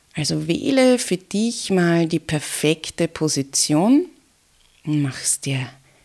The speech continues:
gemütlich, sei es im Liegen, vielleicht sogar schon im Bett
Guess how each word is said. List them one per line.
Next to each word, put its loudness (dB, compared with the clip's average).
gemütlich, 4
sei 2
es 2
im 2
Liegen, 2
vielleicht -2
sogar 0
schon 0
im -4
Bett -2